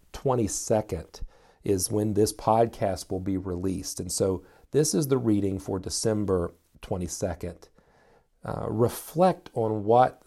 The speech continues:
the Pastor Tripp is teaching us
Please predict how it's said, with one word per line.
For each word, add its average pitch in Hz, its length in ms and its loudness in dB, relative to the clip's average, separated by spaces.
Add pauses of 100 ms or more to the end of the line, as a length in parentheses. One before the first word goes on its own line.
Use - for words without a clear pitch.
(180)
the 101 480 2 (160)
Pastor 120 760 0
Tripp 113 320 4
is - 160 -4
teaching 117 500 -2
us 95 360 -4